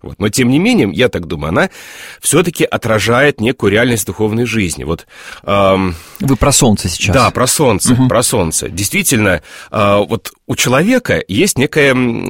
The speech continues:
Speaker 1: э, вшитая, вот я так не побоюсь этого слова сказать, в биологию, в психологию человека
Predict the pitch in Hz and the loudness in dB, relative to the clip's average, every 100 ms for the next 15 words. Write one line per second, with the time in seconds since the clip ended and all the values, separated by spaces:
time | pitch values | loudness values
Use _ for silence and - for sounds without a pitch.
0 | 60 - - - - - - - 170 - | -6 -6 -4 -6 -8 -4 0 2 2 2
1 | 113 101 90 85 95 - 101 95 95 - | 4 4 2 0 -4 -2 0 0 -2 -8
2 | 82 98 101 101 85 87 82 107 90 - | -6 0 2 2 0 -6 -4 -2 -2 -2
3 | 113 92 - 76 85 82 110 123 131 110 | -2 -4 -8 -10 -8 0 2 2 2 2
4 | 98 - - 113 117 92 - 104 143 196 | 0 -4 -2 0 2 0 0 0 2 2
5 | 139 | 0